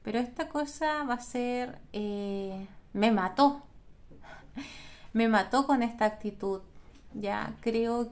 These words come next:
que hay alguien que el que tiene el ego grande o ella tiene el ego grande es por una mala experiencia emotivo-sentimental y tú vas a tener que pagar los platos rotos, que no va a ser justo. Pero aparte, tengo que agregar a tu lectura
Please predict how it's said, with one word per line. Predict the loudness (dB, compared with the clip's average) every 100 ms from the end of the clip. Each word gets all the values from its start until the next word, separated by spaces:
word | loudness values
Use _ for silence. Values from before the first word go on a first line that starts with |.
| -4
que | -2 0 -2 -4 -10 -20 -20 -20 -20 -20 -14 -12 -12 -14 -16 -12 -6
hay | -2
alguien | -2 -2 0 0
que | 2 0 0
el |
que | -2
tiene | -2 0 2 4
el | 4
ego | 4 4
grande | 6 4 4 -2 -6 -6
o | -4 -4 -2 -4 -2
ella | -2 -2 -2
tiene | -4 -2
el | -2
ego | -2 -2
grande | 0 0 0 -2 -4
es |
por | -4 -2
una | 0 0 0
mala | 0 -2
experiencia | -4 -6 -4 -4 -4 -4 -4 -4
emotivo-sentimental | -2 -2 -2 -4 -4 -6 -4 -6 -8 -6 -4 -4 -6 -16 -20 -8
y | -6
tú | -4 -4
vas | -2
a | -2 -4
tener | -6 -8
que | -8
pagar | -8 -2 -2
los | -2
platos | -6 -8 -6 -4
rotos, | -4 -4 -8 -10 -12
que | -8
no | -4
va | -2
a | -4
ser | -8
justo. | -2 -2 -2 -10 -20 -20 -20 -20 -18 -18 -20 -4
Pero | 2 2
aparte, | 4 2 2 -2 -4 -4
tengo | -6 -4 0
que | 0
agregar | 0 0 0
a | 0
tu | -2
lectura | -4 -6 -6 -4 -4